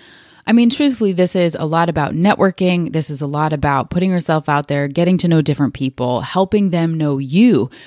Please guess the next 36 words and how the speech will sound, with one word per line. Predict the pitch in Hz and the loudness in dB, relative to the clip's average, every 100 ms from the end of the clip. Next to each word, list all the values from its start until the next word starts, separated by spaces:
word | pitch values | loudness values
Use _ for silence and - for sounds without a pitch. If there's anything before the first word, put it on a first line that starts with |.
| - | -8
When | 165 170 | -4 0
you're | 175 208 240 | 2 2 2
clear | - 214 180 | 0 0 2
in | 165 | 2
your | 160 143 | 0 0
values | 170 190 214 170 143 | 0 0 0 0 0
and | 147 | -2
your | 143 | 0
mission | 151 165 - 156 | 0 -2 0 0
and | 147 | 0
your | 135 | 0
vision | 131 190 180 143 | 2 2 2 0
and | 139 | 0
what | 143 | -2
matters | 156 160 180 170 | 0 0 0 -2
to | - | -4
you | 147 | -4
and | |
what's | 143 - | -4 -4
important | 135 - 208 254 196 | -6 -2 -2 0 -4
to | - | -2
you, | 131 143 147 - - - | 0 -2 -4 -12 -20 -8
and | - 185 | 2 2
you | 190 | 4
start | 175 - | 0 -2
talking | - 208 214 196 | -2 -2 0 -2
to | 175 | -2
people | 160 147 151 | -4 -2 0
who | 160 | 0
have | 160 | 0
similar | - 196 180 165 - | -2 -2 0 0 2
interests, | 190 - 123 143 - | 0 2 0 -2 -4
and | 151 156 | -2 -2
you | |
start | 151 - 165 160 147 - - - | -4 -2 2 2 0 -10 -18 -8
sharing, | - 214 214 175 165 | -2 0 2 0 -2